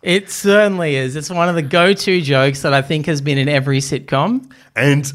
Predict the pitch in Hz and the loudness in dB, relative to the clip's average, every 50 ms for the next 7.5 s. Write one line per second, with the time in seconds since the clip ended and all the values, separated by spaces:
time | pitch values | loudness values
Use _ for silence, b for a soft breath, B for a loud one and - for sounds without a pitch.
0 | - - - 135 147 139 156 151 147 131 123 117 120 120 113 104 98 95 90 87 | -12 -6 -2 -2 0 0 0 0 0 0 0 0 -2 -2 -2 -2 -2 -4 -6 -8
1 | - - _ _ _ _ - - 165 151 - - - - - 180 202 160 135 - | -14 -20 _ _ _ _ -12 -8 -8 -8 -6 -4 -4 -4 -2 -4 -4 -4 -4 -6
2 | 214 262 262 - - - 123 123 120 110 95 90 - - - 131 180 240 269 - | -6 -6 -6 -6 -4 -2 -4 -4 -4 -4 -6 -4 -4 -4 -4 -4 -8 -8 -8 -8
3 | 123 101 85 - - 139 - - - - _ B B B B B B B B 285 | -10 -10 -8 -6 -8 -8 -8 -10 -20 -20 _ B B B B B B B B -6
4 | - - - - 269 - - 403 - - - - - 220 - - - 151 - - | -4 -4 -6 -8 -8 -8 -6 -8 -8 -6 -8 -6 -6 -6 -8 -6 -6 -10 -12 -12
5 | - 233 226 - _ _ - - - _ _ - - - - _ _ - - - | -10 -14 -14 -14 _ _ -18 -18 -18 _ _ -14 -12 -12 -12 _ _ -8 -8 -8
6 | _ - - - _ _ _ - - - - - 302 285 - 262 - - - - | _ -18 -18 -18 _ _ _ -18 -16 -6 -4 -4 -4 -2 -4 -6 -8 -8 -10 -4
7 | 147 165 220 226 175 165 165 156 165 170 | -2 -2 -2 -2 -4 -6 -4 -4 -4 -4